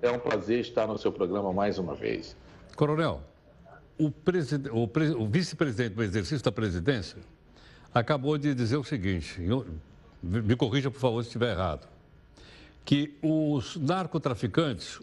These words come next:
Speaker 2: usam a população como escudo. No meio da população, atiram na polícia, a polícia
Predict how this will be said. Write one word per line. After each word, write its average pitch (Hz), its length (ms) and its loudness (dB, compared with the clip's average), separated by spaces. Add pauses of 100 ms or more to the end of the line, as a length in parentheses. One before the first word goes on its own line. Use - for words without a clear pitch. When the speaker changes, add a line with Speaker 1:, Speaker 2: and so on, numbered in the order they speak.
Speaker 2:
usam 104 480 2 (420)
a 110 80 4
população 120 760 0 (720)
como 160 240 2
escudo. 104 520 0 (1040)
No 117 100 4
meio 156 220 2
da 135 80 -2
população, 131 560 -2
atiram 131 280 0
na 131 80 2
polícia, 160 380 0
a 147 40 -4
polícia 127 520 0